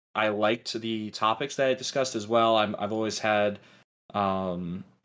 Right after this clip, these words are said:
I've always found death interesting, and the way people handle death, the way people handle if they are, if their back's against the wall and they think they have a chance, or if they have to fight for their lives, which of course in this case they had no choice, or they, they,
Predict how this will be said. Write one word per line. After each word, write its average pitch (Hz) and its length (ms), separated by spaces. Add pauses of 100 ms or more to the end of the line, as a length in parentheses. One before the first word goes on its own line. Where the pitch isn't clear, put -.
(340)
I've 104 80
always 117 160
found 110 220
death 110 220
interesting, 104 560
and 95 80
the 95 40
way 101 140
people 104 260
handle 104 500
death, 87 360
the 101 80
way 107 140
people 107 520 (520)
handle 113 720 (640)
if 113 160
they 117 160
are, 107 460 (440)
if 107 120
their 107 120
back's 120 300
against 113 260
the 110 60
wall 113 300
and 101 100
they 104 80
think 113 220
they 107 120
have 104 120
a 104 40
chance, 107 480
or 101 120
if 92 80
they 98 120
have 117 260
to 120 60
fight 117 280
for 117 100
their 107 120
lives, 104 440
which 101 120
of - 60
course 110 260
in 110 60
this 127 160
case 110 280
they 92 300 (420)
had 120 260
no 98 140
choice, 95 460
or 101 200
they, 135 180
they, 147 280